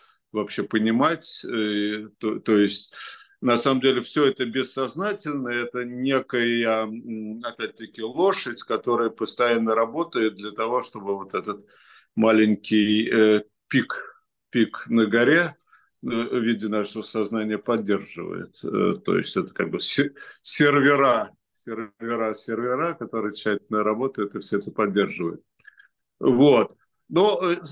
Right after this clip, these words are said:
и, и, и, естественно, эм, и,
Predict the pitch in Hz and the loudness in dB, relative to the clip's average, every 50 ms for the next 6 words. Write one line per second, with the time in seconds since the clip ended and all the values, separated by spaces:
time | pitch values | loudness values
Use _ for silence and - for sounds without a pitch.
0 | 190 - 190 170 - - 190 175 165 165 165 151 147 156 - - 151 147 143 131 | -12 -8 -6 -6 -6 -6 -6 -4 -2 0 2 2 2 2 0 0 0 0 0 -2
1 | - - 180 156 143 143 131 - - _ 165 185 202 202 202 - _ - 151 131 | -2 -4 -4 -2 -2 -2 -4 -4 -8 _ 0 2 2 2 0 -4 _ -4 -4 -4
2 | 120 127 120 117 113 110 113 117 - 123 117 113 113 110 110 107 107 107 110 110 | -4 -2 -2 0 2 2 2 0 0 -2 -2 -2 -2 -2 -4 -6 -8 -12 -16 -18
3 | 107 110 110 110 110 110 110 110 107 107 110 120 120 135 131 131 135 | -18 -20 -20 -18 -18 -18 -18 -18 -18 -18 -18 -18 -18 -16 -16 -16 -18